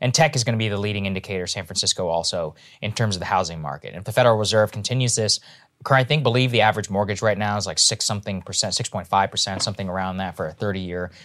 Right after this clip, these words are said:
fixed mortgage. That's, you know, astronomically much higher than it was even just six months ago or a year ago. So if you consider that, that we're talking about double the average mortgage payment for a lot of people if they're trying to buy houses.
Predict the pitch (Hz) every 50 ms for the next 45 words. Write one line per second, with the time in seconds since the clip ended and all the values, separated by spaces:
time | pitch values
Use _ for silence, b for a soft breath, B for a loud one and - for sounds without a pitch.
0 | B B B - 127 120 - - 104 107 113 101 98 90 80 - - 123 - -
1 | - - - 95 92 87 71 78 - - - - - - - - 101 101 117 117
2 | 95 - 82 78 78 90 92 - 85 85 104 101 76 73 76 85 85 78 87 92
3 | 90 85 92 90 78 82 82 80 80 - - - 90 - - - 95 104 117 -
4 | 95 80 80 - - 92 98 87 80 80 156 170 - 147 117 98 - 69 - -
5 | - - 117 104 - 117 - 107 101 - 143 127 101 95 117 170 139 107 - -
6 | _ _ _ _ _ _ _ _ - - _ - - - 127 - 110 - 123 117
7 | 110 110 104 98 92 92 90 - _ - 127 123 131 123 123 113 107 101 87 B
8 | B B B B B - 117 110 - 117 117 117 101 113 101 - 107 113 123 131
9 | 135 117 - - 107 98 92 92 82 - - - 98 92 90 90 - 95 95 101
10 | 101 104 101 101 - 120 113 - 95 90 - 95 - - 104 92 85 - - 95
11 | 107 113 107 117 113 107 104 - 113 104 - B